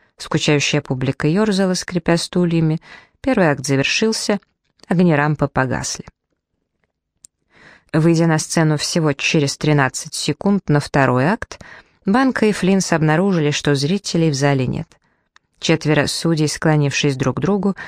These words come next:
о чем-то переговаривались. Немолодая дородная дама в соломенной шляпке встала и объявила: «На этом все».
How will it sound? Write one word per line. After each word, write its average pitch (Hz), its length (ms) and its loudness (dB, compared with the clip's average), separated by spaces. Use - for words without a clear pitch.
о 220 80 -2
чем-то 170 400 2
переговаривались. 190 960 -2
Немолодая 147 560 4
дородная 147 580 2
дама 175 380 2
в - 40 -6
соломенной 139 540 0
шляпке 190 560 -2
встала 156 600 0
и - 20 0
объявила: 139 500 -4
«На 226 280 2
этом 175 300 0
все». - 340 -4